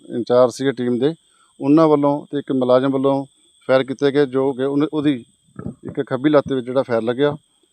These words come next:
ਤੇ ਮੋਟਰਸਾਈਕਲ ਗਿਰਿਆ ਉਹਦਾ ਜਦੋਂ, ਤੇ ਪੁਲਿਸ ਪਾਰਟੀ ਨੇ ਉਹਨੂੰ ਜਿਹੜਾ ਕਾਬੂ ਕੀਤਾ ਗਿਆ। ਤੇ ਮੌਕੇ ਤੋਂ ਇੱਕ ਕੰਟਰੀ ਮੇਡ, ਅ, ਬੱਤੀ ਬੋਰ,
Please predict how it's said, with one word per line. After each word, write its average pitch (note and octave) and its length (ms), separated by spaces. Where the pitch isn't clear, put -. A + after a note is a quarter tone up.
ਤੇ C3+ 240
ਮੋਟਰਸਾਈਕਲ C3 480
ਗਿਰਿਆ D3 220
ਉਹਦਾ D#3 140
ਜਦੋਂ, D#3 220
ਤੇ - 400
ਪੁਲਿਸ C#3 260
ਪਾਰਟੀ C3 240
ਨੇ C3+ 120
ਉਹਨੂੰ C#3 300
ਜਿਹੜਾ C3 240
ਕਾਬੂ A2 220
ਕੀਤਾ G2+ 280
ਗਿਆ। F#2 160
ਤੇ B2+ 80
ਮੌਕੇ C3+ 340
ਤੋਂ D#3 360
ਇੱਕ D3 400
ਕੰਟਰੀ C#3 320
ਮੇਡ, C#3+ 300
ਅ, C3 40
ਬੱਤੀ B2 260
ਬੋਰ, D3+ 300